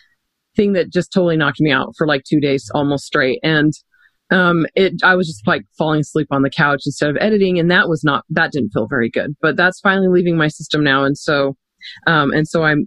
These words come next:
gonna be getting back into revising <laughs> again after just starting revising. I just wanna write, people. I just wanna be an author.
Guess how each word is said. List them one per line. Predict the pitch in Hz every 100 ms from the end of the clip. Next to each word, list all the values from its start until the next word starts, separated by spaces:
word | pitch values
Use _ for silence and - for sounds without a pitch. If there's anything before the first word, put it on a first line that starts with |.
| 160
gonna | 180 175
be | 165
getting | 160 165 151
back | 156 151
into | 156 151 156
revising | 139 143 143 151 123 175
<laughs> | 170 - 202
again | 180
after | 170 - 202
just | - 226 -
starting | 254 294 339
revising. | 302 285 240 254 226 214
I | 220
just | 240
wanna | 247 247 208
write, | 196 226 208 -
people. | 196 202 190
I | 214
just | 262
wanna | - 220
be | 226
an | 208
author. | 190 226 -